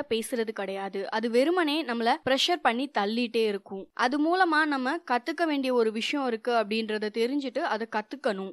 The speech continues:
அப்படின்னு சொல்லியிருக்காரு. ஆத்தருக்கு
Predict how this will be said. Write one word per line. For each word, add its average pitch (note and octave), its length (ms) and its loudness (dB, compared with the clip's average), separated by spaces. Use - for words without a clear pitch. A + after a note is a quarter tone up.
அப்படின்னு A3 440 0
சொல்லியிருக்காரு. G3 800 -4
ஆத்தருக்கு B3+ 680 2